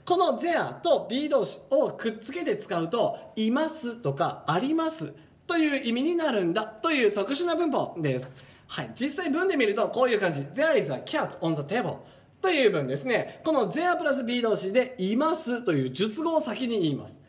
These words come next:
ね、何がいるのっていう主語にあたるのがこの後ろ、a cat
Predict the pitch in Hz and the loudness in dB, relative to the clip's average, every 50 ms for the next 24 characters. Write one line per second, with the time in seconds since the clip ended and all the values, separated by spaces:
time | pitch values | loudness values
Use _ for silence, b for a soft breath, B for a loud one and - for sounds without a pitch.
0 | b b b b b 262 320 311 254 226 247 311 359 370 370 349 349 339 339 339 | b b b b b 0 2 2 2 2 0 0 0 -2 -2 -2 -2 0 0 0
1 | 330 320 285 220 208 208 - 269 254 214 180 160 - - - - 349 370 381 285 | 2 2 2 2 2 2 2 2 2 2 2 2 0 -2 0 2 2 2 2 2
2 | - - B B B B 277 269 240 233 240 254 240 214 196 190 208 202 - 220 | -2 -4 B B B B 0 2 2 2 2 2 2 2 2 2 0 0 0 0
3 | 214 202 185 190 220 214 - 277 262 233 - 196 220 226 - 302 294 294 - - | 2 4 4 4 4 4 4 4 4 4 2 0 -4 -2 -2 -2 -4 -4 -4 -8
4 | - | -10